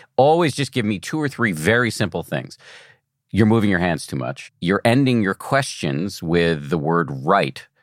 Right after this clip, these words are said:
question mark, instead of actually formulating a question." And then I would just work on those and then come back and watch the tape again, and she would just give me a few more. So, long way of saying that this fourth strategy you're listing really lands well with me.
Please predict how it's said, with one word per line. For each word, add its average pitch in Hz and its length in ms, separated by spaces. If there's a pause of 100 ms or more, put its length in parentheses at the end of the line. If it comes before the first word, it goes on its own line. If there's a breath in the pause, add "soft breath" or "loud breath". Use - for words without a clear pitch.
(140)
question 69 480
mark, 65 260
instead 80 420
of 76 280 (180 loud breath)
actually 92 460
formulating 76 800
a 82 60
question." - 560
And 95 240
then 110 140
I 110 120
would 110 160
just 113 280 (220 soft breath)
work 127 260
on 120 140
those 110 280
and 82 120
then 78 100
come 85 200
back 87 180
and 95 80
watch 95 180
the 113 60
tape 147 220
again, 80 220
and 69 80
she 71 100
would 73 120
just 80 160
give 87 140
me 78 160
a - 20
few 78 220
more. 73 260
So, 69 400
long 135 240
way 107 140
of 82 80
saying 78 320
that 143 180 (100)
this 80 380
fourth 80 400
strategy 71 460
you're 67 200
listing 65 460
really 67 240
lands 64 300
well 62 240
with - 160
me. 65 180